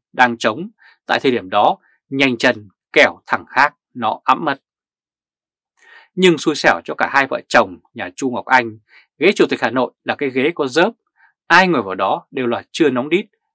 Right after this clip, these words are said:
đã phải vào tù. Vào tháng chín năm hai nghìn không trăm hai mươi, sau khi Trung con nhập kho, người ta thấy Chu Ngọc Anh chiếm trệ ngồi vào chiếc ghế Chủ tịch Hà Nội. Nghe nói sau đó, trên mặt họ Chu mọc thêm cái nốt ruồi son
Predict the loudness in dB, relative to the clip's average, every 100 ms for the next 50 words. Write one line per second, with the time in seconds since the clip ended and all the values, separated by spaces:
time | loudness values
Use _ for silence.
0 | _ 0 2 2 2 0 0 _ _ _
1 | -4 -4 -4 -10 -10 -12 -18 _ _ _
2 | _ _ -6 -2 -2 2 2 2 -2 2
3 | 4 4 0 -6 -12 -8 -6 -4 -4 -6
4 | _ _ -6 4 4 4 -4 -2 -6 0
5 | 2 2 -4 -16 0 4 4 2 -6 _
6 | _ _ 0 2 2 0 -2 -4 -6 -2
7 | 0 0 -4 -2 -2 2 0 0 _ -6
8 | -6 -8 -2 -2 -2 -6 -6 -8 -6 -6
9 | -6 -6 -10 _ _ _ _ _ _ _
10 | _ _ 0 4 4 4 2 0 2 0
11 | -2 -10 0 2 2 0 -2 -8 -2 -2
12 | -2 -10 _ -2 0 0 -2 -2 -4 -4
13 | -4 -4 -2 -2 0 2 2 -2